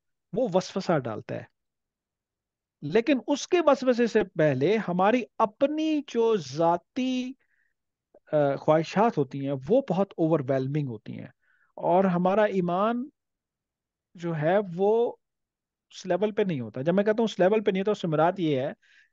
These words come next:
कि शौरी ईमान नहीं होता रब के ऊपर, और उसको पाने के लिए रब को जानना बहुत जरूरी है।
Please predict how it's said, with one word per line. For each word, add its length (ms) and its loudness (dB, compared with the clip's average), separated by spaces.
कि 360 0
शौरी 400 2
ईमान 260 2
नहीं 220 -2
होता 300 -10
रब 220 2
के 120 -6
ऊपर, 280 -8
और 120 4
उसको 440 0
पाने 320 6
के 100 -4
लिए 160 2
रब 280 2
को 140 2
जानना 280 0
बहुत 240 -4
जरूरी 340 -14
है। 140 -18